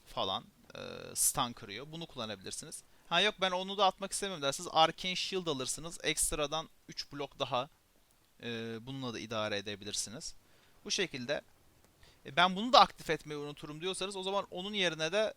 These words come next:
şunu alabilirsiniz ya da şunu alabilirsiniz. Direkt sadece oto atakla bile yüksek hasar bırakacaksınız. Yani diyelim ki ben şimdi elementalimi çıkardım. Elementalimi atıyorum. Direkt bakın oto atak, arcane, oto atak, arcane. Gördüğünüz gibi oto atakla yani direkt dört K, dört K hasar vuruyorum.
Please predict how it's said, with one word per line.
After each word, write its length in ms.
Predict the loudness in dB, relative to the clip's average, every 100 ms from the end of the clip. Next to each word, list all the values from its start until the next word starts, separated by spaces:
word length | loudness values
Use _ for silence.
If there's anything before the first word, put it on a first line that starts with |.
| -6
şunu 360 | -8 -6 0
alabilirsiniz 540 | 2 2 0 0 -2 -2
ya 100 | -4
da 40 |
şunu 280 | -6 -6 -2
alabilirsiniz. 800 | 0 0 -2 -4 -6 -6 -14 -16 -20 -16 -2
Direkt 180 | 0 4
sadece 240 | 2 2
oto 220 | 0 2
atakla 440 | 2 2 -2 -4 -4
bile 120 | -6
yüksek 300 | -4 -6 -4
hasar 340 | 0 0 0
bırakacaksınız. 640 | -2 -6 -2 -2 -2 -4 -2
Yani 140 | -2
diyelim 140 | -2
ki 40 | -2
ben 80 | -2
şimdi 160 | -2
elementalimi 440 | 0 -2 -4 -6 -8
çıkardım. 480 | 0 2 2 0
Elementalimi 540 | -4 -2 -4 -4 -4 -4
atıyorum. 460 | -4 -4 -6 -6 -10 -12 -12 -12 -12 -10 -2
Direkt 240 | -2 -2 -6 -10 -10 -10
bakın 220 | -10 -6
oto 240 | -4 2 4
atak, 300 | 4 2 6
arcane, 440 | 6 6 0 -4
oto 180 | -2 -2
atak, 260 | 0 2 4
arcane. 320 | 4 2 -6
Gördüğünüz 320 | -4 -4 -4
gibi 120 | -2
oto 200 | 0 2
atakla 400 | 2 2 4 6
yani 260 | 6 6 4
direkt 380 | 0 0 -4 0
dört 260 | 0 2
K, 220 | 4 4
dört 220 | 2 -2 2
K 160 | 4
hasar 320 | 4 4 4
vuruyorum. 360 | 4 -4 -6